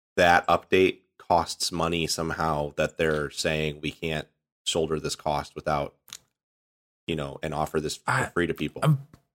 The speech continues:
Speaker 2: I don't know. Like, Microsoft is doing, like, enabling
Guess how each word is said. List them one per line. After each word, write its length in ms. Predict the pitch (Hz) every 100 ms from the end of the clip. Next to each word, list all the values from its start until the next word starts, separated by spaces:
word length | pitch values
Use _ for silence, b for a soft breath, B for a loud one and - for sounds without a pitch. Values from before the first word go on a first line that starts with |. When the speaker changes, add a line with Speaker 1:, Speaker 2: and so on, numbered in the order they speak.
| _ -
Speaker 2:
I 160 | 127 147
don't 200 | 175 135
know. 240 | 139 110
Like, 180 | 110 113
Microsoft 800 | 113 120 151 175 - 127 110 -
is 160 | 107 101
doing, 340 | 110 101 98
like, 320 | 98 95 92 -
enabling 960 | 110 101 98 101 98 95 95 98 101